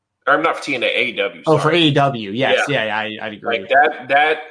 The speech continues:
Speaker 1: they could use someone like her, not these random Yoshis that we don't know, that we don't connect with,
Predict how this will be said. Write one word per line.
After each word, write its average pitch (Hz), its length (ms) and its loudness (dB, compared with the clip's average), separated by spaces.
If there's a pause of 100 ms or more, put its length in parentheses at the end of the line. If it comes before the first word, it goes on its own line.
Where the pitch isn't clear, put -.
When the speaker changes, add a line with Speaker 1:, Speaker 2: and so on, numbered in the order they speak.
(140)
Speaker 1:
they 139 200 -4
could 143 200 -14
use 120 380 -10
someone 107 460 -8
like 95 300 -6
her, 113 240 -4
not 131 320 2 (640)
these 127 280 -8
random 127 800 -2
Yoshis 123 840 -2
that 117 240 2 (180)
we 120 160 -8
don't 123 360 0
know, 123 340 4
that 117 120 0
we 110 140 -10
don't 123 260 0
connect 120 480 -4
with, 117 320 2